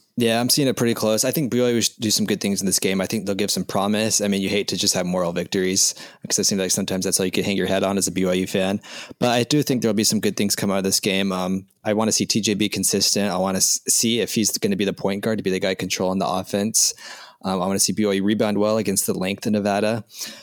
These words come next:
So if B Y U just shows a few of those things at least, you know, competes,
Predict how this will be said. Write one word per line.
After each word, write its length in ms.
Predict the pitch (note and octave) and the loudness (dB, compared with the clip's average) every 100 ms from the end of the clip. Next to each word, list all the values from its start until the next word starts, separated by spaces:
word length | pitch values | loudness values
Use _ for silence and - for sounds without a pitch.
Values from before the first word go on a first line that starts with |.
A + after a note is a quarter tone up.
| - | -4
So 120 | B2 | -2
if 60 | |
B 80 | B2+ | 2
Y 60 | D#3 | 2
U 40 | |
just 160 | A2+ G#2 | 2 2
shows 240 | G2+ G#2 | 2 0
a 60 | G2 | 0
few 180 | - G#2 | 0 0
of 80 | |
those 180 | F#2+ G2 | 2 0
things 280 | - G2+ G2+ | 2 0 2
at 140 | G#2 F#2+ | 0 0
least, 260 | G2 G#2 | 2 2
you 80 | G#2 | 2
know, 240 | F#2 F#2 G2+ - - | 0 -2 -4 -12 -8
competes, 640 | G#2 G#2+ A2+ - - - | -4 0 0 2 0 0